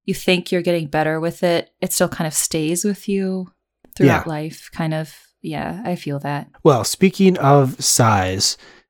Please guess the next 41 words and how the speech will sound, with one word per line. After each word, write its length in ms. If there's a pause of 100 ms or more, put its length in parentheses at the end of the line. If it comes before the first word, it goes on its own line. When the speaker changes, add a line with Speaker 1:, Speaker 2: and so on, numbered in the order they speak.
(260)
Speaker 2:
we've 220
each 180
written 220
a 80
poem 640 (520)
in 260 (100)
honor 440
of 520 (180)
F-, 480
F-, 380
Lord 400
Farquaad's 680
short 340
stature. 540
We've 220
written 240
short 600 (340)
poems 720 (500)
about 380
him. 340 (640)
Would 140
you 80
like 160
to 80
go 100
first, 340
or 60
should 160
I 120
go 100
first? 340 (240)
Speaker 1:
I, 320
yeah, 240
go. 160
You 160
should 160
go 100
first. 380
Yeah, 140
I 20
wanna, 260